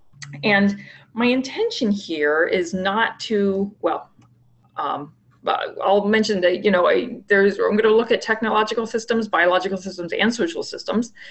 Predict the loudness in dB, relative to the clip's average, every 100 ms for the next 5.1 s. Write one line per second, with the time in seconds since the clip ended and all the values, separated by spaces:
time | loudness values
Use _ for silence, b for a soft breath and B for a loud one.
0 | B B -2 2 2 2 0 0 -4 -2
1 | 0 2 4 4 4 0 0 0 -2 -4
2 | -4 -6 -6 -4 -4 -6 -8 -6 -4 -4
3 | -6 -6 -10 -10 -4 -4 -4 -8 -8 -8
4 | -8 -10 -10 -10 -10 -14 -12 -8 -4 -2
5 | -4